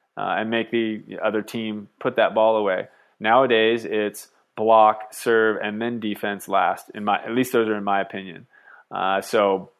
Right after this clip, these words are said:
you're taking Phil's biggest weapon, which is, in my opinion, the block. He's got a great weapon in his jump serve and would have scored a lot of points. However, he also would have been jump serving against probably smaller guys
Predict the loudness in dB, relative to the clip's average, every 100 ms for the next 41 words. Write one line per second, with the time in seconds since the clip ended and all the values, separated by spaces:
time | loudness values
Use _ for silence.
0 | _ _ _ _ _ _ _ -4 -4 0
1 | -2 -2 -2 0 0 0 0 0 0 2
2 | 4 2 -6 -8 -6 -6 -4 -6 -6 -10
3 | -20 _ _ _ _ _ _ -4 2 2
4 | 0 -6 -4 -6 0 2 2 0 -14 _
5 | 2 2 2 0 2 0 0 -4 -6 -6
6 | -6 -6 -6 -6 -6 -6 -8 -6 -2 0
7 | 2 2 0 -2 -8 -8 -14 _ _ _
8 | _ -2 4 6 6 4 2 4 4 2
9 | 0 0 -2 -4 -4 -4 -6 -4 -6 -8
10 | -10 -10 -2 0 0 -6 -4 -2 0 2
11 | 2 4 0 -4